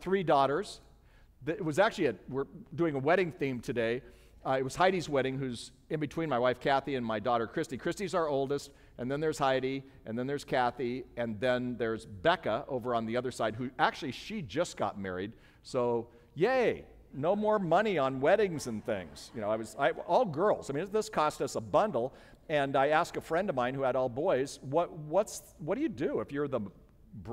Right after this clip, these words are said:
mother of the groom?" And she said, "Well, you wear beige and you keep your mouth shut." And I went, "That wasn't our story. I'm just telling you, mine was just keep pulling out the wallet and handing out more, you know, dinero to get them all married." But anyway, interestingly enough,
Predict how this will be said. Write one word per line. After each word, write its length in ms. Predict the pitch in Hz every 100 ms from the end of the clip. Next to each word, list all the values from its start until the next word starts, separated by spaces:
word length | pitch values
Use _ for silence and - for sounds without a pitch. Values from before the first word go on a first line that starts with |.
| -
mother 480 | 127 143 185 175 131
of 240 | 131 110
the 80 | 113
groom?" 540 | 98 104 143 262 110
And 160 | 98 95
she 120 | -
said, 180 | - 127
"Well, 120 | 127
you 100 | 156
wear 160 | 117 123
beige 320 | 101 113 131
and 80 | 127
you 60 |
keep 200 | 104 123
your 60 | 120
mouth 240 | 127 208
shut." 340 | - 120 123 - - - - -
And 80 | 123
I 20 |
went, 260 | 123 110 -
"That 200 | 160 240
wasn't 320 | 226 180 175
our 200 | 165 165
story. 540 | - - 170 151 104 98
I'm 160 | 123
just 180 | 143 -
telling 180 | 156 143
you, 60 |
mine 320 | 123 160 202 185
was 360 | 139 135 131 - - - -
just 300 | 175 190 -
keep 300 | 190 175 180
pulling 260 | 170 165
out 160 | 156 147
the 80 | 139
wallet 480 | 131 160 180 135 131
and 120 | 123
handing 420 | 117 147 151 139 135
out 200 | 131 127
more, 340 | 135 131 131 - 123
you 100 | 139
know, 80 | 120
dinero 580 | 120 127 131 180 156 113
to 140 | 117
get 200 | 110 131 - - 127
them 140 | 120
all 160 | 120 117
married." 360 | 135 165 104 95 - - -
But 160 | 147 156
anyway, 500 | 208 190 139 123 131 - - - - -
interestingly 540 | 269 240 - 143 120 110
enough, 400 | 113 139 104